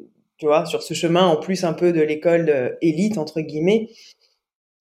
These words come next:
Et pour moi, euh, c'est un système qui est fait pour nous garder médiocres, en fait, tu vois, pour nous empêcher, justement, de thrive, on dit en anglais, de, de s'élever, d'être qui on est, de, c'est, voilà, comme tu dis, s-,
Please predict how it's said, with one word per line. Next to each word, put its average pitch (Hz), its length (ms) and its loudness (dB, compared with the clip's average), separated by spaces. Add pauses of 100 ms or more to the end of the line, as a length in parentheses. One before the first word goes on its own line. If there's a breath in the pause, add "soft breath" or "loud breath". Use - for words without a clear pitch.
(1080)
Et 160 120 4
pour 143 140 -6
moi, 170 340 4
euh, 143 40 -2
c'est 139 180 -8
un 135 120 -6
système 165 440 -4
qui 143 140 -10
est 135 40 -6
fait 190 160 -2
pour 160 240 -4
nous 247 220 2
garder 175 340 2
médiocres, 196 480 2
en 156 80 -6
fait, 143 300 -6
tu 151 100 -14
vois, 165 400 -4
pour 240 160 2
nous 254 220 4
empêcher, 175 500 0
justement, 170 480 0
de 151 360 0 (680 loud breath)
thrive, 175 440 2
on 151 100 -4
dit 160 160 -4
en 143 120 -4
anglais, 185 420 2
de, 143 220 -4
de 135 100 -8
s'élever, 185 720 4
d'être 170 340 -6
qui 208 240 -4
on 185 200 2
est, 269 320 2
de, 160 260 0 (340 loud breath)
c'est, 156 220 -4
voilà, 165 180 0
comme 165 160 0
tu 165 120 -8
dis, 277 180 4
s-, - 240 -6